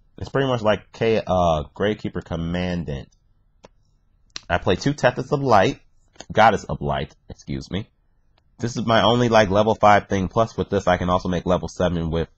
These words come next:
Earth when I tune together with Black Rose, so I can make Black Rose Ancient Fairy. I only made Black Rose once. I made, like, uh, Bionic, like, five times or whatever. But this card is really, really good. Twenty-four hundred, eighteen hundred defense.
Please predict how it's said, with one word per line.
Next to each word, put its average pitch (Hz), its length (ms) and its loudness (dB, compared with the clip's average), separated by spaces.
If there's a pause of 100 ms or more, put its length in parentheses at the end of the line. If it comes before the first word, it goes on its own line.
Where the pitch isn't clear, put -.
Earth 87 300 -2 (140)
when 85 120 -4
I 76 120 -6
tune 92 280 -6
together 87 320 -2
with 82 140 -6
Black 82 240 -4
Rose, 85 340 -4
so - 60 -6
I 85 60 -2
can 85 80 -4
make 82 160 -6
Black 90 200 0
Rose 85 200 -4
Ancient 87 260 -6
Fairy. 85 380 -4 (260)
I - 60 -2
only 160 100 0
made 160 180 -2
Black 123 220 4
Rose 117 240 0
once. 92 280 0
I 90 40 2
made, 135 180 0
like, 117 280 2 (500)
uh, 90 160 4
Bionic, 92 460 2
like, 78 240 -2 (160)
five 95 340 0
times 95 640 -4 (260)
or 90 140 -2
whatever. 104 500 0 (360)
But 101 100 -6
this 127 120 -2
card 120 200 2
is 95 80 -2
really, 104 220 0
really 104 180 0
good. 92 220 -2
Twenty-four 104 380 -2
hundred, 98 420 -2 (360)
eighteen 101 300 -2
hundred 101 200 -4
defense. 92 500 -6